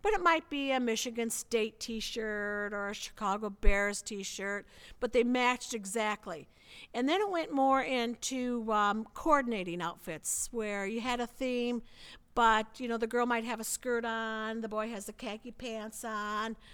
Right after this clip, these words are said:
but they have the matching shirts. So they did a little bit of more of coordinating. Um, and now we've gone to a little bit different, where the kids are really bringing costumes in. Um, they pick a couple characters out that they like from T V or movies or whatever it is,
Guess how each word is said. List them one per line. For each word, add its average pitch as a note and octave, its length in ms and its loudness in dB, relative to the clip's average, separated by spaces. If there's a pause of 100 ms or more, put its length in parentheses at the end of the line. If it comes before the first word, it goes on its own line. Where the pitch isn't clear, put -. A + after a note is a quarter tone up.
(100)
but A3+ 140 -4
they A3+ 100 0
have G#3+ 160 -2
the A3+ 80 -2
matching A3 460 -2
shirts. A3+ 640 -4 (220)
So - 120 -10
they E4+ 160 -4
did F4 180 -4
a E4 40 -4
little D#4 160 0
bit C#4 120 0
of B3+ 140 -6
more C4 220 -4
of A3+ 160 -10
coordinating. G3 720 -10 (540)
Um, A3+ 480 0
and A#3+ 140 -2
now F4+ 240 4
we've C#4+ 260 4
gone B3 400 4
to B3+ 240 0
a A#3+ 40 4
little A#3+ 220 2
bit A3 200 4
different, C#4 400 2
where A3+ 160 2
the A3+ 80 -2
kids D#4+ 300 -2
are D4 60 0
really C4 240 2
bringing A#3 280 4
costumes A3 800 -6
in. E3+ 300 -6 (500)
Um, G3 480 0
they G#3 100 -6
pick - 240 12
a B3 60 0
couple A#3 300 -8
characters D4+ 680 -4
out B3+ 280 -4
that A3+ 120 -12
they G#3+ 100 -6
like G#3 380 -6
from G#3+ 200 -8
T A3+ 200 -8
V A3+ 420 -6
or G3 120 -8
movies G#3 600 -6
or G#3 80 -10
whatever G3+ 460 -6
it F#3+ 80 -8
is, G3 320 -8